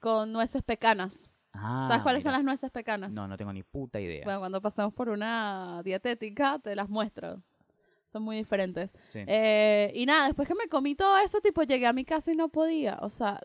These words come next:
Speaker 1: es muy, muy pesada la comida
Speaker 2: Sí.
Speaker 1: de Acción de Gracias para el calor que hace.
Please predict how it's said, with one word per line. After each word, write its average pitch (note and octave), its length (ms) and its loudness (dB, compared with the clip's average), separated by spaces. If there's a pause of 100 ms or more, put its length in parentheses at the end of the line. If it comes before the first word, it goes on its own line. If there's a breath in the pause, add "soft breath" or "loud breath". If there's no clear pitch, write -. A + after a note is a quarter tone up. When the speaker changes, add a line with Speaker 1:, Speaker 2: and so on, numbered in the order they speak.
(140)
Speaker 1:
es G#3 160 -18
muy, C#4 300 4
muy A3+ 220 -2
pesada F#3+ 440 -8
la F3+ 140 -10
comida F#3 220 -14
Speaker 2:
Sí. G2+ 300 -6
Speaker 1:
de G#2+ 60 -16
Acción F#3 380 -14
de F#3 100 -8
Gracias F3+ 320 -8
para E3+ 160 -4
el F3 80 -8
calor F3 300 -10
que - 100 -12
hace. - 240 -16